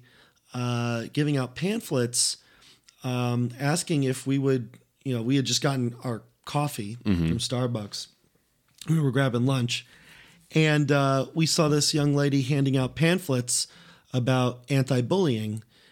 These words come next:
Speaker 1: and she asked us if we would like to donate to, I forget what cause it was. It was this, some, you know, you would go on a website and you'd fill out an account and you would donate.
Speaker 2: Mm-hmm.
Speaker 1: And, uh,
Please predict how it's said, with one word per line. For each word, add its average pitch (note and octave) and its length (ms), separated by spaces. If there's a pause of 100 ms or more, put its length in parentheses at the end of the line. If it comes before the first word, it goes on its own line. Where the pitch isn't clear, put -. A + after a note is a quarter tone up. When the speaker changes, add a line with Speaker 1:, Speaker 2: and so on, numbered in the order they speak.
(260)
Speaker 1:
and B2 460
she C#3 220
asked C#3 320
us B2+ 200
if B2 220
we B2+ 240 (200)
would A#2+ 240
like B2 260
to A#2 200
donate B2 640
to, A#2 400 (340)
I - 40
forget A#2 280
what G#2 140
cause A2+ 360
it A#2+ 120
was. G#2 280
It - 60
was - 220
this, - 280 (520)
some, F3 380
you F3+ 160
know, D3+ 100
you D#3 200
would D3+ 120
go F3+ 140
on F3+ 100
a D#3+ 60
website C#3+ 540
and C3 100
you'd B2 140
fill C#3+ 180
out C3+ 100
an - 80
account B2 460
and A#2+ 160
you A#2 80
would A2+ 160
donate. A#2+ 460
Speaker 2:
Mm-hmm. E2 320 (420)
Speaker 1:
And, C#3+ 460
uh, B2+ 460